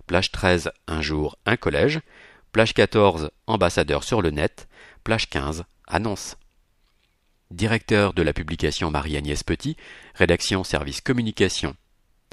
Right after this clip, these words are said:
La reproduction de tout article est interdite sans l'accord de la rédaction. Département de la Haute-Loire, service communication, un place Monseigneur de Galard, C S vingt mille trois cent dix, quarante-trois mille zéro zéro neuf,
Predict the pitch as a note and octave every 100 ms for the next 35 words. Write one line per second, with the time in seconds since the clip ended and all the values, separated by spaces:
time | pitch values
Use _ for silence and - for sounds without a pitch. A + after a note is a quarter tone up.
0 | - - - _ _ _ - F2+ A2+ A#2
1 | G#2+ - G#2+ G2+ F2+ F#2 F2+ - - F#2+
2 | - D3+ B2 - F#2+ B2+ - - D2+ -
3 | C#3 B2+ A#2 G#2+ F#2 E2+ - D#2 C#2 _
4 | - E2 D2+ - D#2+ D2 C#2+ C#2+ - A2+
5 | C#3 - D2+ D2+ - E2+ F2+ - G2 -
6 | D3+ - - - - A2 G#2+ G#2 G#2 -
7 | F2 - E2 D2+ D2+ A#2+ D2+ C2+ F2 C#3
8 | - - - - A#2+ - G#2 A2 - -
9 | E2 G#2+ G#2+ G2+ - G#2+ A2+ F2 C#2+ B2
10 | - - _ - F#2+ F2+ - - A#2 D#2+
11 | D2+ D2+ D2+ D2 C#2 F2+ A#2+